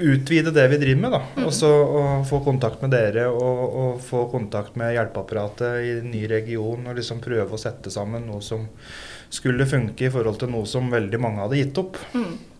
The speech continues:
Speaker 2: Mm.
Speaker 1: Og det trigger jo oss veldig. Altså, når vi liksom hører om bakgrunnen her, og hører om de rundene dere har gått, og hører om at ting ikke funker,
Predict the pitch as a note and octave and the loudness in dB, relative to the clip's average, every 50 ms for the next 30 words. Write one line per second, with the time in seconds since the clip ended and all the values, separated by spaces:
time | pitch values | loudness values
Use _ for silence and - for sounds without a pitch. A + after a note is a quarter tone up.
0 | - - - - - - G3 - A3 F3+ D#3+ - - - - D3 D3 C3+ D3 D3 | -20 -20 -20 -4 -2 0 0 0 -2 -8 -10 -12 -14 -4 -2 2 4 6 6 6
1 | - D#3 C3 G#2+ G#2+ B2 C3 C3 B2+ C3 - - - - - D#3+ D3+ D3 D#3 D#3+ | 4 2 0 0 0 -2 -2 0 -2 -4 -4 -2 -4 -2 0 2 2 2 2 0
2 | F3+ D#3 C3 - - - - - C#3+ C3+ C3 D3 C#3 C3+ C3+ C3+ C3+ C3 C3 C3+ | 0 -2 -2 -6 -14 -18 -8 -4 -2 -2 0 2 2 2 2 2 2 2 4 4
3 | C3 B2 B2 B2+ B2 B2 - C3 B2 B2 C3 A#2+ A2 G2+ F#2+ G2 G2 A#2 B2 B2+ | 2 2 2 0 -2 -4 -4 -4 -2 0 0 2 2 0 0 -2 -4 -4 -4 -2
4 | B2 A#2 A2 G2+ - - - G#2+ G2+ G2+ G#2 G#2+ A#2 A#2+ A#2+ A#2+ B2 B2 B2 A#2 | 0 0 0 0 -2 -4 -6 -6 -6 -6 -6 -6 -4 -4 -4 -2 -2 0 2 2
5 | G#2+ G2+ G2 G2+ A#2 A#2 B2+ B2+ A#2 A2 A2+ A2 A2+ G#2 G2 F#2 F#2+ G2 G#2 G#2 | 2 0 -2 -4 -4 -4 -4 -4 -4 -4 -4 -4 -6 -6 -8 -10 -10 -8 -6 -4
6 | G#2+ A#2 A#2+ A#2 A#2 A#2+ C3 C3 - - - B2+ A#2+ B2 A#2+ G#2+ F#2+ F#2+ G2 G#2 | -4 -2 -4 -2 -2 -4 -4 -4 -8 -8 -8 -6 -4 -2 -2 0 -2 -2 -4 -6
7 | A2 A#2 A#2+ C3 - C3 A#2 A2+ G#2+ - B2 A#2+ - A#2 G2+ F2+ - - D3 D3 | -6 -6 -8 -6 -6 -6 -6 -6 -6 -6 -8 -6 -6 -6 -8 -8 -4 -2 -2 -2
8 | D3 | -2